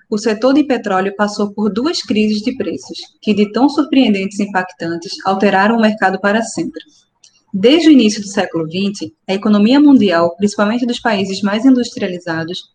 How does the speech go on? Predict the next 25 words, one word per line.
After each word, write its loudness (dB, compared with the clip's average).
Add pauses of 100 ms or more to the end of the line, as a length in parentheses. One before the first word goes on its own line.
passou 0
a 0
depender 0
muito 2
do 0
petróleo -2
e -6
seus -4
derivados. -4 (760)
A -2
formação 4
da 8
Organização 4
dos -8
Países -4
Exportadores -8
de -8
Petróleo, -10 (140)
a -2
opep, -6 (840)
durante 0
a 2
década 0
de -6
sessenta, -6